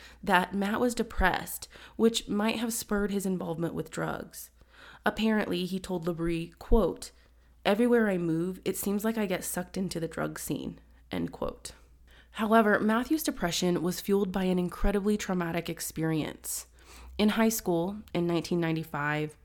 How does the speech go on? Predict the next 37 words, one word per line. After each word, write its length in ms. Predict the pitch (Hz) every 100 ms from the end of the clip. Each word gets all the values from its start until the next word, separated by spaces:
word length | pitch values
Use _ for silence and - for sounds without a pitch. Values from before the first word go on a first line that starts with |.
| _ - -
Matthew 380 | 202 208 226
traveled 400 | 269 196 185 175
to 120 | 165 175
Morocco, 720 | 165 156 156 - - - - - - - -
but 120 | 175
while 180 | 185 185
there, 460 | 190 185 208 233 233 - -
he 160 | -
was 180 | 202 196
beaten 540 | 165 185 190 220 220 214
and 220 | 190 190
gang 260 | 175 170 165
raped. 460 | 156 - - - - - - - -
After 280 | 214 233 269
that, 340 | 190 175 170 -
Matthew 360 | 190 208 269
was 200 | 269 254
not 260 | 202 185 -
really 200 | 180 180
the 120 | 175
same, 440 | 160 160 151 156 147
and 120 | 175
he 100 | 202
experienced 640 | 196 - 226 226 220 202
periods 440 | - 185 185 185 180
of 80 | 160
depression. 640 | - - 147 - - - - - - - _ _ - -
His 200 | 233 214
mother, 360 | 240 208 185
Judy 280 | 185 196 196
Shepard, 500 | 190 175 170 165 165
told 180 | 196 185
A 140 | 190
B 100 | 202
C 180 | 214 214
News, 360 | 190 170 170 -
quote, 540 | - 180 165 - -